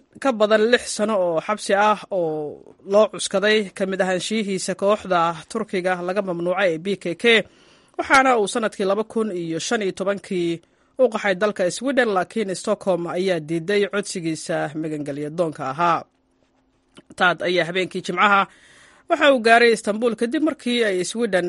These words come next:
xirtay una gacan gelisay dalka Turkiga, sida ay warisay wakaaladda wararka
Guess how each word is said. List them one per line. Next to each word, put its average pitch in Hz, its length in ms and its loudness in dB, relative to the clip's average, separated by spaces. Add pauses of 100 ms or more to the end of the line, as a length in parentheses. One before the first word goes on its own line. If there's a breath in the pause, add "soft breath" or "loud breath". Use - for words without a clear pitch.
xirtay 208 480 -2
una 226 180 0
gacan 180 240 0
gelisay 170 300 -6
dalka 185 340 -4
Turkiga, 214 440 -2
sida 226 240 -4
ay 190 80 0
warisay 180 400 -2
wakaaladda 180 600 -4 (100)
wararka 175 480 -6